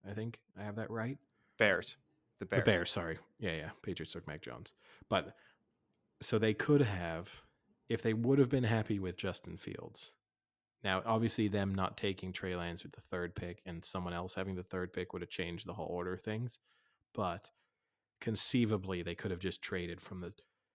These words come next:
Speaker 1: twelfth to the eleventh, probably for s-, like, a pick swap and maybe a third rounder,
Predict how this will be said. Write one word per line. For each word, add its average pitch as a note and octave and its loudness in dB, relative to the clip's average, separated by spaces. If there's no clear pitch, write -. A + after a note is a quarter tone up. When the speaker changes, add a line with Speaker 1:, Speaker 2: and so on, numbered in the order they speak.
Speaker 1:
twelfth A2+ 2
to A2+ 0
the F#2+ 2
eleventh, E2+ -2
probably G#2+ 2
for F#2 -2
s-, - -6
like, F2+ 0
a F#2+ -4
pick - 0
swap G2+ 2
and G2 -2
maybe F#2+ 0
a F2 -2
third G2 2
rounder, F#2+ -2